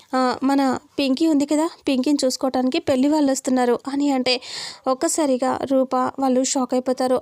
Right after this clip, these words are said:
అప్పుడే ప-, పింకీ పైనుంచి చూసి షాక్ అయిపోయి అలాగే చూస్తూ ఉంటుంది. "ఏంటక్క నువ్వు చెప్పేది? పెళ్లి వాళ్ళు చూసుకోవటానికి రావటం ఏంటి?" అంటే,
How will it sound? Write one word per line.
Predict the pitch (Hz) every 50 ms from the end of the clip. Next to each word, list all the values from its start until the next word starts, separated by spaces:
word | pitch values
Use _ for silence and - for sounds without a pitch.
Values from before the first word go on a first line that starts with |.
| - 262
అప్పుడే | 247 - 269 254 254 262
ప-, | 262 - 262 247 233 - - 247 - -
పింకీ | 262 254 254 240 - 262 254 -
పైనుంచి | - - 269 262 262 262 262 262 262 269 254 262
చూసి | 254 247 247 - 262 262
షాక్ | 254 - 262 247 247 -
అయిపోయి | 269 262 254 262 262 262 - -
అలాగే | 254 247 254 262 262 262
చూస్తూ | 254 254 247 254 247 - 269 254
ఉంటుంది. | 254 254 240 254 254 254 254 - - - - - - - - -
"ఏంటక్క | 254 247 269 285 330 302 - 277
నువ్వు | 262 254 240 226 -
చెప్పేది? | 254 240 - 247 240 233 240 247 269
పెళ్లి | 269 - 269 233 233 269
వాళ్ళు | 285 302 302 294 285 - 277
చూసుకోవటానికి | 269 269 - - 277 285 285 285 285 - 285
రావటం | 277 269 269 262 277 269 277
ఏంటి?" | 277 269 269 285 - - -
అంటే, | 269 254 262 240 247 240 240 -